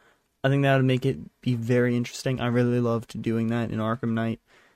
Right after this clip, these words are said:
But also, to be fair, I couldn't explore the whole world as Nightwing. So it made me like it a bit more to just play as Nightwing in some combat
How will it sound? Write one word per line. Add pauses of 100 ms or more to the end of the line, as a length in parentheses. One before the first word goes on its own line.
(320)
But
also,
to
be
fair,
I
couldn't
explore
the
whole
world (300)
as
Nightwing. (1040)
So
it
made
me
like
it
a
bit
more (100)
to
just (140)
play
as
Nightwing (160)
in
some
combat